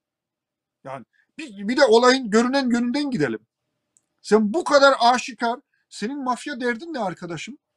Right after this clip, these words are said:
Yani senin derdin ne? Niye efendim ev hanımlarını bile yetmiş yaşında, seksen yaşında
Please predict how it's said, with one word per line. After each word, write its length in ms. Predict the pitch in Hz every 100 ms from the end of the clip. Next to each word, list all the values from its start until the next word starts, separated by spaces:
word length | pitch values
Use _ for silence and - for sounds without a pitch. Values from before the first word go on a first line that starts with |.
| _ _ _ _ _ _ _ _ _ _ -
Yani 140 | 135
senin 320 | 147 170 220 185
derdin 420 | 185 202 330 202
ne? 140 | 113 - _ - _
Niye 300 | 135 151 277 311 247
efendim 340 | 226 226 208 -
ev 120 | 226
hanımlarını 680 | 214 220 214 202 202 220 214
bile 240 | 170 123 - _ _ _ _
yetmiş 440 | 170 208 302 269 269
yaşında, 380 | 208 220 202
seksen 420 | 160 196 - 262 240
yaşında 540 | 208 - 175 165 131